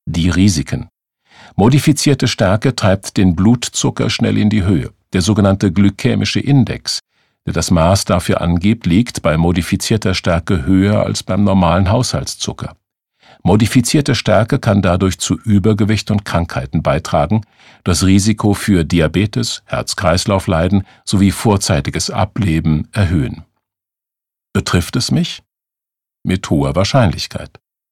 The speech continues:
Modifizierte Stärke ist sehr weit verbreitet. Fast alle Konsumenten nehmen sie zu sich. Bei einer großen französischen Studie lag modifizierte Stärke an der Spitze aller Zusatzstoffe.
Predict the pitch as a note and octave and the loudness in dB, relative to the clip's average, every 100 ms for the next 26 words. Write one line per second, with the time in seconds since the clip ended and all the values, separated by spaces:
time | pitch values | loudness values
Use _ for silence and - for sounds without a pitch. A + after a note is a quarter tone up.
0 | _ _ - C3 C#3 D3+ C#3+ - C#3 B2+ | _ _ 0 2 4 2 0 0 0 0
1 | - A2 C3 C#3 A#2+ - A#2+ G#2 G2 G#2 | 2 2 2 0 -4 -4 -2 2 2 0
2 | A#2 G#2 G#2+ F2+ E2 - - _ - F2 | -2 0 2 2 0 -8 -14 _ -4 -2
3 | - A#2 G#2+ - G#2 G#2 G#2+ F#2 - E2+ | 2 2 2 2 2 4 4 4 2 -2
4 | G#2+ - - F#2+ F#2+ F2+ G#2+ - A2 D2+ | -2 -4 0 2 4 2 0 -2 -4 -4
5 | - - - _ _ _ _ _ G2 G#2+ | -8 -14 -20 _ _ _ _ _ 2 4
6 | A2 A#2+ D3 - B2 - A2 - D3+ C#3 | 4 4 4 4 2 2 0 2 0 0
7 | B2+ C3 A#2+ - A#2+ G#2 G2 F#2+ F2+ G2 | -2 0 -2 0 0 2 2 2 0 2
8 | G#2+ A#2+ A#2 B2 - A#2+ A2+ G#2 G2 E2+ | 2 4 0 -2 0 -2 -2 -2 0 0
9 | - A2+ F#2+ F#2 - - A2 - F#2+ - | 0 -2 -2 -2 -2 -4 -4 -2 -4 0
10 | G#2 G#2 G#2 - G2+ E2+ D2+ - D#2+ - | 0 2 0 -2 -2 -2 -4 -4 -6 -4
11 | G#2+ | -6